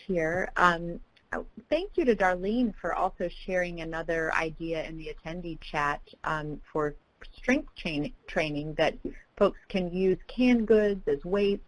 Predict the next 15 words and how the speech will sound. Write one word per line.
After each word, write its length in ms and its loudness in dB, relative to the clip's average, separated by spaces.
or 280 2
bleach 640 0
or 100 0
laundry 440 0
detergent 760 -4
or 200 2
anything 600 -2
that 160 4
might 240 0
be 180 -2
available. 760 -4
Um, 500 -4
or 160 4
as 180 0
Sandra 540 -6